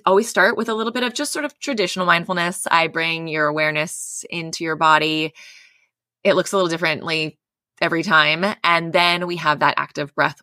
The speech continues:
portion. It could be a very short session, it could be a little longer. And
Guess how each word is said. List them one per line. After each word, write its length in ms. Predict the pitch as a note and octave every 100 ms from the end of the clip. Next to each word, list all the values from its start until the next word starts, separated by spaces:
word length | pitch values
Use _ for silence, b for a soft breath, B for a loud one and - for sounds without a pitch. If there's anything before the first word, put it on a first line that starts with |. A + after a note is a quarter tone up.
| _
portion. 460 | B2+ C#3+ F#3 A#3+ A4 - B B B B _ _ _ _ _ _ _ _ _ _ _ -
It 100 | -
could 120 | D3+
be 160 | -
a 60 | C#3
very 380 | D3+ G3+ G#3 G#3
short 220 | - G3
session, 760 | G3+ F3+ F#3 F3 E3+ E3+ E3+ - _ _ _
it 140 | _
could 100 | -
be 80 | E3+
a 60 | D#3+
little 160 | D3+
longer. 600 | E3+ G#3 G3+ F#3+ F3+ F3 - B B B
And 580 | E3+ E3 D#3 D#3+ D#3+ D#3